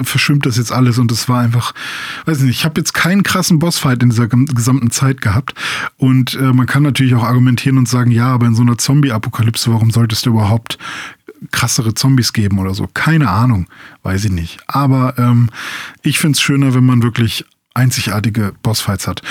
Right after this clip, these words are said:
Und die sind manchmal auch ein bisschen einzigartig. Also zum Beispiel die Crusher, gegen die man kämpft, die haben zum Beispiel einen Namen. Und, ähm, dann gibt's irgendwann den Butcher, gegen den man kämpft, der hat eine Clownsmaske auf.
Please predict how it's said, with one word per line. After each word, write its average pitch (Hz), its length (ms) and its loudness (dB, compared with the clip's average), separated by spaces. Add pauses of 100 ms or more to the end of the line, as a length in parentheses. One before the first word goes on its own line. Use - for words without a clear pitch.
(220)
Und 208 160 -2
die 202 60 0
sind 190 260 2
manchmal 156 400 2
auch 110 80 0
ein 120 80 4
bisschen 127 360 0
einzigartig. 113 960 -2
Also 123 200 2
zum 135 160 0
Beispiel 127 500 2 (460)
die 123 80 0
Crusher, 147 400 0
gegen 139 240 2
die 135 80 4
man 143 220 2
kämpft, 143 460 0
die 123 120 2
haben 127 400 4
zum - 160 0
Beispiel 117 300 0
einen 104 260 0
Namen. 92 640 -2 (640)
Und, 120 800 2
ähm, 110 640 0 (720)
dann 120 160 2
gibt's 120 260 -2
irgendwann 123 720 2
den 117 640 2
Butcher, 143 360 0
gegen 117 260 2
den 117 100 2
man 120 140 2
kämpft, 123 340 0
der 120 60 2
hat 120 80 -2
eine 131 100 0
Clownsmaske 107 1040 0
auf. 90 340 -6